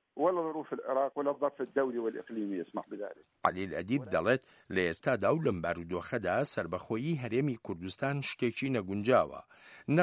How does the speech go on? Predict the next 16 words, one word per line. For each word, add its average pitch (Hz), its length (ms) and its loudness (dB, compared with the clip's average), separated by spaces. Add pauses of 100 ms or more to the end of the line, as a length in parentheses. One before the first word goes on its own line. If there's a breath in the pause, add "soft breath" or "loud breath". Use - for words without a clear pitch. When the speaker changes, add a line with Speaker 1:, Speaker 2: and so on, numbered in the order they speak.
Speaker 2:
ڕەوشی 151 400 -2
هەرێمی 117 380 0
کوردستان 107 500 -2
ئەو 82 100 -6
دەرفەتە 92 520 -4
دەدات 101 340 0
و 98 160 -2
نە 98 140 0
ڕەوشی 131 380 0
نێونەتەوەیی 92 720 -2
و 156 120 2
ناوچەیی 104 500 -2
ئەو 127 160 -4
دەرفەتە 98 460 -6
دەدەن 92 340 -2
و 165 80 0